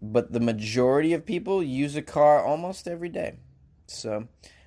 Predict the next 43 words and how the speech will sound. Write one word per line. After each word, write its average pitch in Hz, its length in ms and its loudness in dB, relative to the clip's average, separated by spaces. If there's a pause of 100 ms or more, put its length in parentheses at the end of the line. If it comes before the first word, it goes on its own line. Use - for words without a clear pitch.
(120)
I, 120 220 4
I'm 147 140 0
think 196 220 -2
you're, 160 200 0
I 143 80 4
think 170 220 -4
it, 139 100 -2
this 156 160 -6
is 139 120 -4
oranges 143 480 2
and 123 100 2
apples 117 320 0
you're 107 80 -8
comparing 104 500 -6
here, - 220 -12 (1040)
Nick. 104 400 -6
So - 160 -4
that's 135 200 0
my 123 100 4
response 104 480 -4
to 85 120 -10
it. - 160 -10 (160)
Um, 87 340 -6 (760)
Mike 143 280 2
want, 131 240 -4
Mike 135 300 0
was, 143 120 -10
said - 280 -2
that 117 220 0
the 123 120 -4
reason 147 360 -4
why 120 160 4
the 110 140 -2
Bible 113 880 2
was 113 280 -4
given 113 340 -4
out 110 160 -2
as 104 160 -8
well 131 200 2
is 117 100 -4
because 110 340 -10
that's 120 240 2
American. 127 760 -2